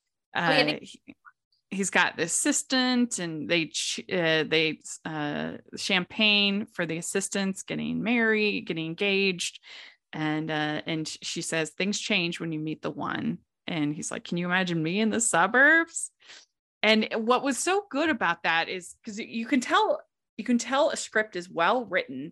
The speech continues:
Speaker 2: is if something that's mentioned in the very beginning then comes back full circle to the end,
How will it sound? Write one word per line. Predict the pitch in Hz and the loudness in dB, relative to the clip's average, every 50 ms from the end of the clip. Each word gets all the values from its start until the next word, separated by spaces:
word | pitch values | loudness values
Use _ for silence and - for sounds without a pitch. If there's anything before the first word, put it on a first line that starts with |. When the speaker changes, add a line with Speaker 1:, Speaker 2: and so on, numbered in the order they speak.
| _ - - - - _ - | _ -20 -20 -20 -16 _ -6
Speaker 2:
is | 190 180 185 | -4 -2 -2
if | 190 190 - | -4 -6 -4
something | - - 247 262 254 339 294 277 | -2 -2 -2 -2 0 -2 -2 -2
that's | 262 262 - - | -2 -4 -4 -6
mentioned | 185 185 180 - - 180 180 180 | -8 -8 -8 -8 -8 -10 -8 -8
in | 175 170 | -8 -8
the | 170 | -8
very | 151 - 170 170 180 180 175 | -4 -2 0 0 0 0 -2
beginning | 175 180 175 - - 151 151 151 147 151 - _ - - - _ _ - | -4 -6 -10 -8 -6 -4 -4 -2 -4 -4 -6 _ -18 -20 -20 _ _ 0
then | 180 165 165 | 0 0 0
comes | - - - 185 180 170 - | -4 -8 -6 -6 -6 -6 -2
back | - 175 165 - - | -2 -2 -2 -2 -6
full | - - - 196 208 233 | -10 -6 -4 -2 -2 -2
circle | - - - 208 170 165 - - 156 156 156 160 - _ - - - _ - | -2 -2 0 0 0 0 -2 -2 -2 -2 -2 -2 -6 _ -20 -20 -20 _ -8
to | - - 196 | -4 -4 -2
the | 170 190 180 170 | 0 0 0 0
end, | 156 151 151 156 156 | 0 0 0 -2 -2